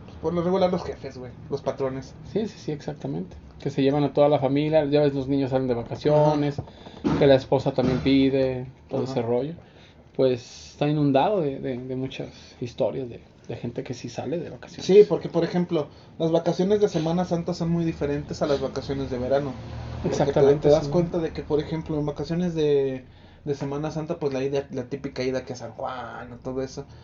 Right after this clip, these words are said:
Speaker 1: Pero acá no, acá yo creo que es más por, como que te vas por lo, por playa, río, y, y, pues,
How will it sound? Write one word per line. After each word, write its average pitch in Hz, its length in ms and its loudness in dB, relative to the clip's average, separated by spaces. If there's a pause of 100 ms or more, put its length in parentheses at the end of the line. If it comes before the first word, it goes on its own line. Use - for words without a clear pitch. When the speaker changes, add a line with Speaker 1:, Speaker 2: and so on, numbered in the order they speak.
(180)
Speaker 1:
Pero 135 220 4
acá 135 200 -4
no, 151 300 0
acá 156 240 -4
yo 175 160 0
creo 180 160 -6
que 185 80 -6
es 175 80 -6
más 165 240 -2
por, 175 200 -6
como 143 260 -6
que 139 80 -8
te 135 100 -4
vas 139 140 0
por 156 160 -6
lo, 135 180 -2 (440)
por 131 180 -2
playa, 147 580 6
río, 147 680 2 (160)
y, 135 140 -8 (100)
y, 135 480 -2
pues, - 400 -14